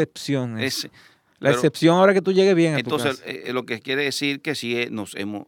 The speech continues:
Speaker 2: hemos ido degradando, ¿no? completamente.
Speaker 1: Ahora mira, de acuerdo con lo que, lo que seguía diciendo, mira, por ejemplo, el caso de los feminicidios. Tú sabes que yo estuve pensando que en cierta forma,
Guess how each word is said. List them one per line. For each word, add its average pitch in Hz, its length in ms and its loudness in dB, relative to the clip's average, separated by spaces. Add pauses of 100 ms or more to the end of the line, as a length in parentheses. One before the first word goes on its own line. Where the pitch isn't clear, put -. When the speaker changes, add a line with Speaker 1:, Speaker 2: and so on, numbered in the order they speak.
Speaker 2:
hemos 104 320 -12
ido 117 160 -8
degradando, 78 560 -10
¿no? - 80 -20
completamente. 82 600 -16
Speaker 1:
Ahora 202 200 0
mira, 202 320 -2 (640)
de 147 120 -4
acuerdo 170 320 -2
con 202 160 -6
lo 180 80 -4
que, 156 240 -4 (140)
lo - 280 -10
que 135 140 -6
seguía 147 300 -4
diciendo, 139 640 -4 (460)
mira, 214 420 0 (720)
por 175 100 -4
ejemplo, 233 220 -2
el 196 60 -10
caso 233 240 -2
de 226 40 4
los 214 160 -2
feminicidios. 131 800 -12 (760)
Tú 180 100 -2
sabes 226 260 0
que 202 80 0
yo 196 60 4
estuve 185 380 2 (400)
pensando 139 720 -6 (580)
que 156 180 -2
en 143 120 -8
cierta 196 520 -2
forma, 131 720 0